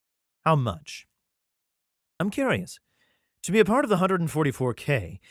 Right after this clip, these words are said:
is it a wholehearted thing, or is there a percentage? Again, I do have to question the feelings of spouses and children and family having to take a back seat to God. Guess I've never been a fan of playing second fiddle to anyone, let alone a deity.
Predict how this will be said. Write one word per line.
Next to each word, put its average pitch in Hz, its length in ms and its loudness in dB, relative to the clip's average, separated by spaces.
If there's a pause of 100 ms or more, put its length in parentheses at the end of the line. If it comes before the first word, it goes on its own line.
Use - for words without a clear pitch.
(200)
is 165 180 0
it 180 80 2
a 180 80 6
wholehearted 165 1080 0
thing, 170 560 -2
or 113 140 -2
is 127 160 -2
there 120 140 2
a 113 60 -2
percentage? - 880 -8
Again, 147 260 0 (220)
I 175 120 4
do 185 140 2
have 180 120 2
to 156 100 -2
question - 340 -2
the 120 80 -2
feelings 113 440 -4
of 98 100 -8
spouses 104 420 -4
and 98 140 -8
children 104 340 -6
and 95 140 -8
family 123 380 -2
having 104 240 -4
to 95 80 -8
take 104 240 -8
a 95 40 -6
back 98 280 -6
seat - 360 -8
to 95 80 -12
God. 98 380 -4 (400)
Guess 113 180 -4
I've 104 120 -2
never 95 180 -4
been 92 140 -6
a 92 80 -6
fan 101 200 -4
of 95 100 -6
playing 101 280 -6
second 98 380 -8
fiddle 101 220 -4
to 107 180 -6
anyone, 110 400 -4
let 107 160 0
alone 107 260 -4
a 101 80 -6
deity. 104 520 -6